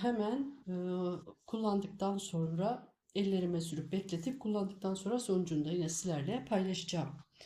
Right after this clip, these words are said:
Ee, avokado çekirdeğinin yağı a-, arkadaşlar, e, özellikle cilt tahrişlerinde, kızarıklığında, pul pul dökülmelerinde ve aknede, akne izlerinde, e, kırışıklıklarda çok faydalı.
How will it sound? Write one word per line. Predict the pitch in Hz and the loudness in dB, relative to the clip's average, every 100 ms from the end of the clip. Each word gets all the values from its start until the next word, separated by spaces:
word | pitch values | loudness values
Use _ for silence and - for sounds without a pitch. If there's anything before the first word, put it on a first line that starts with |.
| - - - - - - | -20 -20 -20 -20 -18 -6
Ee, | |
avokado | 175 170 175 226 269 285 294 | -2 -2 0 0 2 4 4
çekirdeğinin | 294 277 277 262 262 262 277 | 4 2 2 2 2 6 6
yağı | 254 233 240 285 | 8 6 6 4
a-, | 214 214 190 | 2 2 2
arkadaşlar, | 202 240 226 208 - 226 247 | 2 2 2 2 2 2 2
e, | - | 0
özellikle | 196 185 175 196 220 240 - 214 240 - | 2 2 2 2 2 -2 0 0 2 0
cilt | 226 226 - | 0 0 0
tahrişlerinde, | 214 202 208 214 220 214 214 208 208 | 2 2 2 2 2 2 4 2 0
kızarıklığında, | - 165 185 190 196 208 214 220 220 202 202 202 - - - - | -2 -2 0 0 -2 0 2 2 0 0 0 -2 -10 -18 -20 -6
pul | 240 226 | -2 0
pul | 226 214 | 0 0
dökülmelerinde | 190 196 214 196 202 202 208 196 196 190 196 214 | 2 2 2 2 4 2 2 4 4 4 2 0
ve | 220 | -2
aknede, | 185 190 - 196 196 196 208 | -2 -2 0 0 2 2 0
akne | 185 185 190 202 | 0 -2 0 2
izlerinde, | 196 165 190 190 180 180 185 233 - - - - - - - | 4 2 2 2 2 2 2 0 -4 -14 -20 -20 -20 -10 0
e, | 180 180 170 165 | 2 2 0 -4
kırışıklıklarda | - 202 196 - 190 208 202 190 190 185 185 247 254 | 0 0 2 0 -2 -4 -2 0 2 2 2 2 0
çok | - 214 202 | -2 -2 -2
faydalı. | - 156 151 151 151 160 233 302 | -2 0 0 0 0 2 2 0